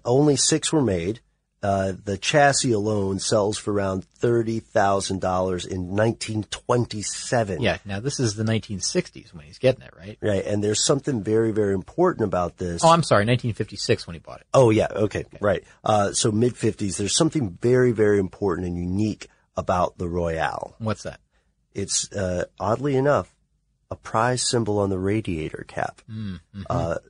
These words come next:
Speaker 1: a silver elephant sculpted by Rembrandt Bugatti, the brother of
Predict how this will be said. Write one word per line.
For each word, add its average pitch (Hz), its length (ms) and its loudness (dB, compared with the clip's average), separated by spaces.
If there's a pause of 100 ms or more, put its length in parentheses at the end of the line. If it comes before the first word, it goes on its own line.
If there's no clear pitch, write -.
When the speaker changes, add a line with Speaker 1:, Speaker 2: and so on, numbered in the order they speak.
(280)
Speaker 1:
a 95 140 -4
silver 135 640 0
elephant 110 500 0
sculpted - 540 -4
by 87 160 2
Rembrandt 117 640 0
Bugatti, 87 560 -4
the 82 220 -6
brother 98 580 0
of 85 380 -2